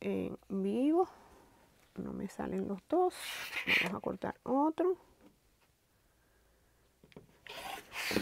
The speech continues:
Y para no tener problema, vamos a,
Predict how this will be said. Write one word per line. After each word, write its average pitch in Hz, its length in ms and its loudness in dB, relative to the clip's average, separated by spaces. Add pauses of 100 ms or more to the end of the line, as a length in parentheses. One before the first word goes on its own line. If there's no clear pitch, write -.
(960)
Y 233 140 0
para 190 300 -4
no - 160 -6
tener 226 320 -4
problema, 262 560 -4 (880)
vamos 196 720 -6
a, 226 440 0